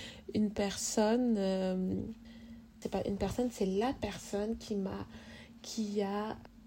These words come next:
amorcé l'approche des cheveux que j'ai aujourd'hui. C'est la personne qui m'a permis de voir une autre manière, d'approcher une autre manière de voir le cheveu afro.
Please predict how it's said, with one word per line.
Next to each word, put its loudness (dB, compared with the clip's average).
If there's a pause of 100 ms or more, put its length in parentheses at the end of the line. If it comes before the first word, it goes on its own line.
(240)
amorcé 4 (240)
l'approche 2 (160)
des 4 (320)
cheveux 4
que -2
j'ai -2
aujourd'hui. -2 (520)
C'est 8
la 4
personne 2
qui -2
m'a 4 (580)
permis 8
de 8
voir 6 (420)
une 6
autre 4
manière, 6
d'approcher 2
une 4
autre 2
manière 2
de -2
voir 0
le -2
cheveu -2
afro. 0